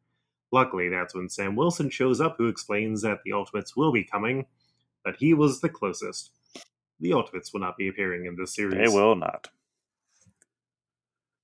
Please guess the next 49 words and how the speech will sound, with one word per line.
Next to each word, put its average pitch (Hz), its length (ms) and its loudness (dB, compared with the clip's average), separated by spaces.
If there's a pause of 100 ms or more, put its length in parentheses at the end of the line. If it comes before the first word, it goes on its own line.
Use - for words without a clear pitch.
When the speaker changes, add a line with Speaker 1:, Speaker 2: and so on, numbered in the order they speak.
(460)
Speaker 2:
The 185 80 4
drill 220 220 10
starts 135 260 6
emitting 110 320 4
a 92 60 0
plasma 101 400 6
shield, 202 300 4
so 185 100 -2
they 139 80 8
retreat, 139 340 0
and 110 100 -2
Vision 135 240 4
explains 143 460 0
that 127 140 0
the 92 80 -2
module 120 460 0
will 92 100 2
try 139 300 4
to - 140 -4
destroy - 380 2
the 131 100 2
entire 190 400 2
planet, 208 400 0
so - 120 0
they 110 120 4
may 113 220 2
only 185 240 0
have 101 240 4
forty-five 170 520 6
minutes 160 280 0
till 95 140 2
that 107 160 6
happens. - 440 2 (480)
They 98 100 4
realize 101 360 10
that 87 80 0
Falcon's 101 420 4
wings 160 320 0
will 95 80 4
be 98 120 4
able 98 120 4
to 98 80 4
deactivate 98 540 2
the - 60 -14
plasma 92 340 2
shield 127 260 4
with 107 160 -4
some 92 160 -4
mods. 113 460 0